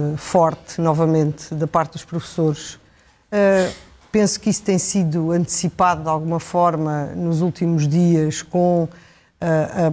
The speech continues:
a, a participação dos professores em vigílias noturnas, em algumas cidades, eh, com a participação dos professores até em encontros,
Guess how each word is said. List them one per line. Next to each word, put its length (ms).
a, 80
a 20
participação 880
dos 160
professores 460
em 80
vigílias 600
noturnas, 720
em 60
algumas 340
cidades, 680
eh, 480
com 220
a 40
participação 640
dos 160
professores 600
até 320
em 180
encontros, 640